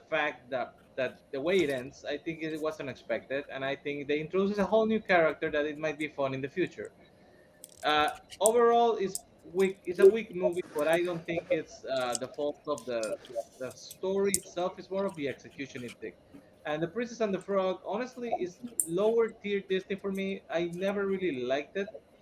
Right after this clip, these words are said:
I think it's okay. I don't think it's bad. I think it's, it's a good movie, but I really cannot take, uh,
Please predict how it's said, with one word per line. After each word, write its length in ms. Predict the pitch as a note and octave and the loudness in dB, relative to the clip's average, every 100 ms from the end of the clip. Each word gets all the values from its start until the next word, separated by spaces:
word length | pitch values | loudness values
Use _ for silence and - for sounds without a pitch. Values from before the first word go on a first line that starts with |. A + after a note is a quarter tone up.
| - - - - | -20 -20 -20 -4
I 80 | E3+ | -2
think 200 | E3+ C4 | -2 -4
it's 160 | B3 - | -2 0
okay. 460 | E3+ C3+ B2 F3 | 0 0 0 2
I 40 | G3 | 0
don't 120 | G3+ | 0
think 140 | G3+ | -2
it's 140 | F3+ - | -2 -2
bad. 380 | B2+ A2 C3 G2 - | -2 0 -2 -4 -6
I 60 | |
think 220 | C3+ G#3 A3+ | -6 -4 -4
it's, 160 | - - | -6 -14
it's 120 | - D3+ | -14 -12
a 80 | |
good 240 | C#3 F3 E3+ | -2 -2 0
movie, 340 | C3+ A#2 A#2+ - - - | -2 -4 -6 -10 -20 -4
but 140 | D#3 | 4
I 80 | F3 | 6
really 440 | D#3 C3+ G3 E3+ C#3+ | 6 4 2 2 0
cannot 420 | D3 C#3 C3+ - | -2 -4 -6 -4
take, 260 | C3+ - | -4 -2
uh, 280 | B2+ A#2 A2 | -2 0 0